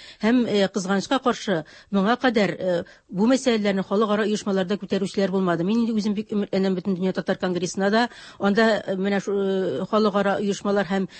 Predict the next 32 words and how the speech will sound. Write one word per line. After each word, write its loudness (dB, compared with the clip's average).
кеше -4
хокуклары 0
комиссиясе -2
бар. 2
Ул -2
комиссиядә -2
мин 0
үзем 0
рәис 0
урынбасары 0
булып -2
торам. 2
Һәм 2
инде 2
мин 0
конгресста -2
кат-кат -4
күтәрдем, 2
э, 2
шушы 0
Чиләбе -2
татарларының 0
фаҗигасын 0
халыкара 2
мәйданда 0
күтәрергә, -2
чыгарырга 0
һәм, 0
э, -2
трибуналларда 0
күтәрергә 0
дип. -4